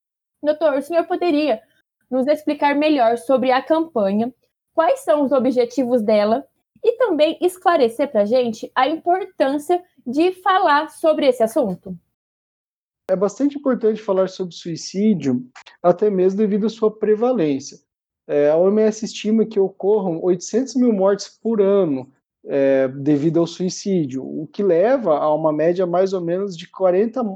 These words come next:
Speaker 2: uma morte a cada quarenta segundos, né? E esse número vem aumentando a cada ano, principalmente entre a faixa etária dos idosos.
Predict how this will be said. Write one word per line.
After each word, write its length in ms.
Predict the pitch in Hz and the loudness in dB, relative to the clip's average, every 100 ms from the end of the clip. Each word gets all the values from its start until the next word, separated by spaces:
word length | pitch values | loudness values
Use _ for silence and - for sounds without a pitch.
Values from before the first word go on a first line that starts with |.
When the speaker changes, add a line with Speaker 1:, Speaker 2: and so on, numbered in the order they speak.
| - | -8
Speaker 2:
uma 200 | 185 247 | -2 0
morte 360 | 214 185 208 247 | 2 0 0 -4
a 20 | |
cada 300 | 208 202 208 | -2 -2 -2
quarenta 420 | - 151 147 147 | -2 -2 -4 -6
segundos, 680 | - 143 139 143 131 127 127 | -12 -8 -2 -2 -2 -6 -6
né? 320 | 135 190 269 _ _ _ _ _ _ - | -4 -4 -4 _ _ _ _ _ _ -4
E 760 | 165 170 170 170 170 156 156 - | 0 2 2 2 2 0 -4 -4
esse 380 | 180 202 - 233 | -2 -2 -4 -10
número 640 | 190 165 196 277 208 151 | -6 -2 0 2 2 0
vem 180 | 139 180 | 0 0
aumentando 640 | 202 196 170 - 170 190 | 0 -2 -4 -4 -2 0
a 80 | 196 | 0
cada 260 | 196 196 190 | 0 0 2
ano, 300 | 175 202 180 _ | 0 -2 -10 _
principalmente 800 | 196 247 285 285 247 175 180 180 | -4 -2 -2 -4 -2 -2 -4 -6
entre 200 | 185 202 | -8 -6
a 60 | 196 | -4
faixa 400 | 190 190 185 190 | -2 -2 -4 -4
etária 300 | - 156 156 | 2 2 2
dos 180 | 160 | -4
idosos. 500 | 185 202 156 123 - | -2 0 0 -2 -10